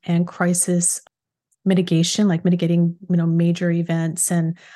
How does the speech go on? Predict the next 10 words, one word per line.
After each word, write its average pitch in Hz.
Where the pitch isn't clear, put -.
are 180
calm 180
under 180
pressure. 175
I 180
know 175
somebody 180
in 170
my 165
family 165